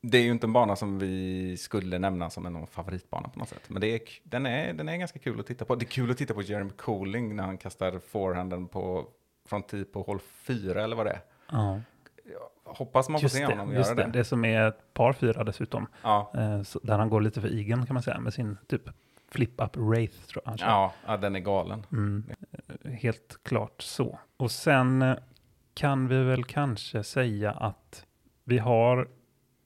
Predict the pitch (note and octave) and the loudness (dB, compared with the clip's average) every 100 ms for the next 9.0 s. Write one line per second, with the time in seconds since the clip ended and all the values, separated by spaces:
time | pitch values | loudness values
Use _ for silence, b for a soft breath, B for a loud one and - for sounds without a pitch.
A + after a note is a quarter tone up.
0 | _ _ _ _ _ - C3+ B2+ - - | _ _ _ _ _ 2 2 2 0 -4
1 | - A2 G#2+ G#2 - - C3+ F#3+ - - | -2 -2 0 2 0 0 0 0 -2 -6
2 | F#2 D#2 F#2+ F3+ A2 A2 A#2 A2 A2+ A2+ | -6 -4 -4 -4 -4 0 2 4 4 4
3 | A2 B2+ - - - D#2+ B2+ A#2 B2 B2 | 4 2 -2 -6 -4 -2 0 4 4 4
4 | B2 A2 C3+ - - A2 G#2+ - B2 B2+ | 2 4 0 -2 -4 -2 -2 -2 0 0
5 | B2 D#3 - B2+ - - A#2 D#3+ A#3 F#3+ | 2 -2 0 -2 -2 -8 2 8 10 8
6 | F2+ - B2 F3 - - - - _ B | 6 2 0 0 0 -4 -6 -16 _ B
7 | B B D#3+ A2 G#2 A2 F3+ B2+ - A#2 | B B 2 2 0 0 0 -2 -6 -2
8 | G#2+ - A#2 G#2 A2+ A2 A#2+ C3 G2+ G2+ | -2 2 4 4 4 6 6 6 6 2